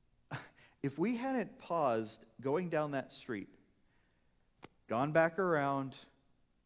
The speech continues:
tried to figure out why in the world my sister had this idea in her head that there was a dead end down the road,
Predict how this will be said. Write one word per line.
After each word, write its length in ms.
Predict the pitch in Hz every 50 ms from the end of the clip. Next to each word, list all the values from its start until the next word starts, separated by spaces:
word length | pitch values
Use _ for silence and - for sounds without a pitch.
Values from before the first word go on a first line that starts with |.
| _ _ -
tried 240 | - 170 156 175 175
to 80 | 185
figure 400 | 175 - - 190 180 156 165 170
out 200 | 165 160 160 139
why 340 | 127 127 131 135 151 180 196
in 100 | 190 180
the 60 | 165
world 380 | 160 151 156 151 147 139 131 120
my 120 | 131 131
sister 460 | 131 - - 160 156 - - 151 139 131
had 260 | 123 139 131 131 123
this 260 | 131 120 - - - 110 -
idea 480 | 123 135 143 135 131 151 156 165 156 131
in 120 | 139 135
her 120 | 127 123 120
head 440 | 113 123 135 131 107 107 101 107 101 - - - _ _ _ _ _ _ _
that 180 | - 131 131 135
there 120 | 143 143
was 160 | 143 147 139 147
a 40 |
dead 340 | 139 127 120 143 143 151 147
end 320 | 147 160 160 139 120 113 101
down 240 | 120 117 123 123
the 80 | 120 127
road, 440 | 131 151 185 175 139 117 110 107